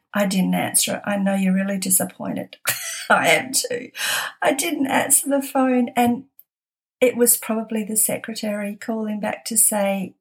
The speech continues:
you know, he wants more <laughs> information. Who knows? But we had a laugh about it, and, and they, they'd only called the once. So that if they'd ca-, if they'd called back again, I would have had a story ready. But, um, it was just, I was just caught on the,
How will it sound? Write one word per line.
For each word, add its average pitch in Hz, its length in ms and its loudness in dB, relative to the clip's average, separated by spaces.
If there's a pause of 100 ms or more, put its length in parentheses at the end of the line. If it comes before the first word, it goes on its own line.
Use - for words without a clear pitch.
you 220 140 -2
know, 196 240 0
he 190 160 -6
wants 202 300 0
more 220 140 2
<laughs> 277 60 2
information. - 960 0
Who 254 140 0
knows? - 540 2 (480)
But - 180 4
we 254 180 6
had 220 180 6
a 202 80 4
laugh 196 320 2
about 185 360 2
it, - 140 -2
and, 196 320 0
and 214 220 2
they, 220 280 2
they'd 233 220 6
only 240 260 4
called 190 280 -4
the 185 80 -4
once. 175 440 -2
So 208 100 -2
that 185 120 -4
if 214 140 -4
they'd 220 180 4
ca-, - 180 -2
if 233 140 0
they'd 214 220 -2
called 269 340 2
back 233 240 2
again, 196 680 0
I 190 80 0
would 190 200 0
have 180 80 -2
had 190 140 -2
a 185 60 0
story 185 540 2
ready. 190 480 0 (460)
But, 208 180 4
um, 202 480 2 (220)
it 226 120 4
was 202 280 2
just, - 480 2
I 196 100 4
was 196 240 2
just - 220 2
caught 208 320 -2
on 202 180 0
the, 208 300 -2